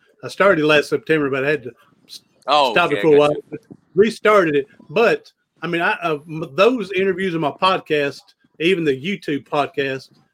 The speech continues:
Speaker 1: um, it's people that have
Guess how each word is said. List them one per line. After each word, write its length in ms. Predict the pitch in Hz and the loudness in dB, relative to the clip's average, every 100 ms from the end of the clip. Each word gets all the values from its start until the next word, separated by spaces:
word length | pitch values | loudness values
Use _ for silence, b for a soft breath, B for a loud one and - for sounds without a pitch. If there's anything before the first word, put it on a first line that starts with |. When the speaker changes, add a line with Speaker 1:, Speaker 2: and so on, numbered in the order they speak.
| _ - | _ -14
Speaker 1:
um, 480 | 135 131 127 120 104 - _ _ _ _ _ _ _ | -10 -8 -8 -10 -16 -20 _ _ _ _ _ _ _
it's 140 | 151 - | -6 0
people 360 | 214 220 190 | 0 4 4
that 260 | 147 175 156 | 6 4 6
have 360 | 165 156 143 | 4 4 2